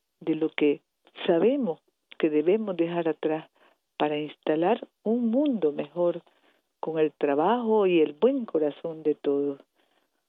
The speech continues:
Como cristianos, sabemos que Dios nos ama y que debemos entender que vivir es ser valiente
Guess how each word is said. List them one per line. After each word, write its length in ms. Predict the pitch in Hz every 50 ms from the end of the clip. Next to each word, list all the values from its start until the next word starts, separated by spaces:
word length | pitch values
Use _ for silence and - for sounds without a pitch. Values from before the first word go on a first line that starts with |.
| _ _
Como 220 | 165 160 156 156
cristianos, 840 | - - 147 143 - - _ - 160 165 170 190 214 226 247 233 - - _ _ _ _ _ _ _ -
sabemos 440 | - 185 185 214 240 262 285 269 -
que 180 | - - 175 151
Dios 360 | 151 156 165 180 214 240 269
nos 240 | 269 277 269 247 220
ama 320 | 185 165 160 156 147 147 - _ _ _ _ _ _ _ _ _ _
y 140 | - 170 147 - _
que 260 | - 170 165 160 165 - _ _ _ _ _
debemos 720 | - 170 180 175 170 165 175 220 247 269 240 175 135 127 - - - - - _ _ _ _ _ _ _ _ _ _ _ _ - -
entender 920 | - 185 180 170 165 165 _ 170 165 160 160 160 - 190 202 214 214 214 - _ _ _
que 160 | - 220 214
vivir 440 | 196 208 208 208 220 285 311 302 254
es 100 | 233 -
ser 220 | - 233 233 233 240
valiente 720 | 233 254 247 247 240 240 240 226 202 - - 165 156 151